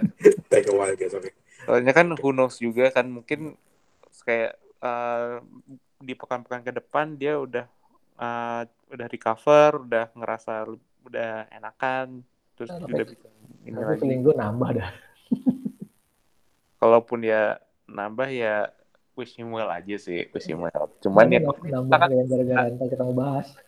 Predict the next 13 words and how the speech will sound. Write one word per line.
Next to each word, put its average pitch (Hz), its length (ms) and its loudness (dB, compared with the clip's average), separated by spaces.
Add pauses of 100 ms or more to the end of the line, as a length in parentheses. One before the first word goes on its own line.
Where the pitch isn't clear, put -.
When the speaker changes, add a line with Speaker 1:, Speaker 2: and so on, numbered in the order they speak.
(1200)
Speaker 2:
udah 127 220 0
recover, 123 680 -6 (440)
itu - 280 -4 (540)
match 123 320 -12
yang 120 120 -8 (280)
perlu 120 240 -6
dibikin 117 400 -2
sih, 117 200 -4 (320)
The 120 120 -10
Fiend 120 280 -4
sama 117 240 -2
Lashley. 117 480 -2 (840)
Speaker 3:
Iya, - 200 -20